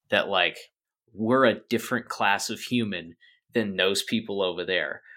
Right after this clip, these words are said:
Whether you're looking backwards or side to side, it's really easy to look and be like,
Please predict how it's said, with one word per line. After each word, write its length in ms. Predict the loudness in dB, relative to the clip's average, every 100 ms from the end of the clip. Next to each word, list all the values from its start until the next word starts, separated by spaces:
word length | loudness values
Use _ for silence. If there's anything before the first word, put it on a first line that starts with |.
| _
Whether 280 | 6 6 8
you're 240 | 6 4 4
looking 420 | 2 0 -4 0
backwards 640 | 2 2 0 0 0 -2
or 80 | -4
side 360 | 0 2 2 0
to 60 |
side, 540 | -2 2 4 4 0 -6
it's 200 | -10 -12
really 420 | -6 0 2 2
easy 340 | 2 0 0 -6
to 80 | -4
look 220 | -6 -6
and 140 | -8
be 100 | -6
like, 260 | -4 -4